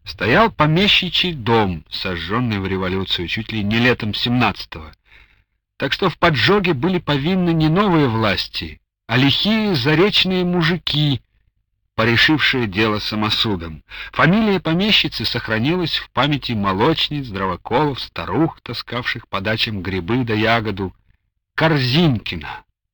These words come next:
Эта Корзинкина, от которой не осталось и следа, кроме красивых из белого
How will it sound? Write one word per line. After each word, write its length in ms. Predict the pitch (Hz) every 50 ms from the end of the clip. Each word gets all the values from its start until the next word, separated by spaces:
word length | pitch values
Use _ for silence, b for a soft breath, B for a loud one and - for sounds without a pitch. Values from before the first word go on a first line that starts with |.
| _ _ _ _ _ _ _ _ _ _ _ _ _ _ _ _ _
Эта 300 | - 165 190 - 190 175
Корзинкина, 840 | - - 196 185 175 147 175 247 247 226 175 - 160 147 131 117
от 80 | 113 110
которой 460 | - - 117 - - 123 120 117 113
не 120 | 110 113 120
осталось 680 | 127 127 - - - - 147 147 135 120 107 - - 98
и 40 |
следа, 540 | - - - 95 98 98 90 135 175 185 156
кроме 380 | - - 120 127 135 127 120 110
красивых 760 | - - - 120 117 - - - 160 170 147 123 101 - -
из 140 | 98 90
белого 460 | 87 85 98 117 127 117 107 101 98